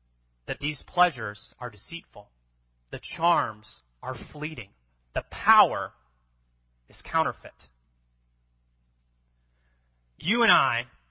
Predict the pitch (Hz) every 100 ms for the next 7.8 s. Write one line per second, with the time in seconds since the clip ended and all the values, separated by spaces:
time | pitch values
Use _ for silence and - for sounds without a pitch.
0 | _ - 151 143 135 113 107 104 92 98
1 | _ _ _ _ _ _ _ _ - 147
2 | 160 156 143 131 131 131 131 120 107 98
3 | 92 92 _ _ _ _ 127 113 - 160
4 | 143 135 143 147 _ 131 117 117 - 117
5 | 110 110 123 - 151 147 147 147 143 156
6 | 156 _ _ _ _ _ _ 131 117 101
7 | 98 113 123 131 139 - 147 151